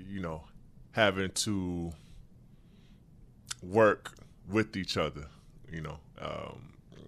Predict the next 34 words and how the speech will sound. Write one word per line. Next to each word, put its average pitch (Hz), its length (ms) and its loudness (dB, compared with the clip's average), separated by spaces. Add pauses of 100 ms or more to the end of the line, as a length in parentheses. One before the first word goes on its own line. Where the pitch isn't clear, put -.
(140)
we 95 120 -8
have 90 160 -4
so 98 160 -4
many 95 140 -4
people 82 300 -8
that 80 100 0
have 82 260 -2
to, 78 220 -6 (500)
football 107 400 6
is 90 80 2
a 90 80 -2
team 92 280 -4
sport, 85 300 -2
the 85 60 0
ultimate 82 340 -2
team 82 180 -6
sport. 82 260 -4
So 80 160 -4
we 92 220 -2
all 92 180 6
have 87 180 0
to 90 80 -8
come 90 240 -4
together 82 360 -2
and 80 100 -4
we 92 120 -2
have 92 180 0
to 92 80 -4
work 85 240 -2
together 82 340 -4
towards 78 480 -4
one 80 220 -6
common 69 400 -8
goal. 67 260 -10